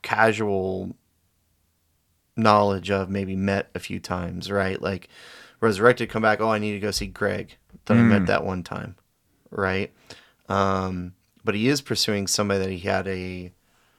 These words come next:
Speaker 1: deep relationship with in the time that he was, you know, fully human, right? So that's kinda where my, my, my,
Speaker 2: I
Speaker 1: my
Speaker 2: under-,
Speaker 1: brain
Speaker 2: I
Speaker 1: is there.
Speaker 2: see, I see that. However, it's very intentional, to your point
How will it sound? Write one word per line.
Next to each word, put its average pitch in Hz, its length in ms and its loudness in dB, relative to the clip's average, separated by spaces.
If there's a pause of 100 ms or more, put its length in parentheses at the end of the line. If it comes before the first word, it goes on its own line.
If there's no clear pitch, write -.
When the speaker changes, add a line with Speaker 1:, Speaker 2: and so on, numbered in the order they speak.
(280)
Speaker 1:
deep 110 260 -8
relationship 98 840 -6
with 98 340 -10 (540)
in 104 100 -6
the 98 60 -8
time 101 320 -2
that 90 160 -10
he 98 120 -14
was, 90 480 -10 (760)
you 107 120 -6
know, 90 80 -8
fully 98 260 -4
human, 90 380 -8
right? 92 300 -6 (1120)
So 135 140 0
that's 135 100 0
kinda 151 160 2
where 139 100 2
my, 110 220 0 (100)
my, 104 240 -2 (240)
my, 101 180 -12 (200)
Speaker 2:
I 185 200 10
Speaker 1:
my 180 60 12
Speaker 2:
under-, 156 160 8
Speaker 1:
brain 110 100 6
Speaker 2:
I 127 100 10
Speaker 1:
is 131 140 4
there. 101 160 2
Speaker 2:
see, 127 380 6
I 113 160 6
see 113 220 -2
that. 101 260 6
However, 98 680 4 (280)
it's 98 160 -4
very 98 220 0
intentional, 87 800 -2 (500)
to - 100 -2
your 95 120 6
point 87 440 0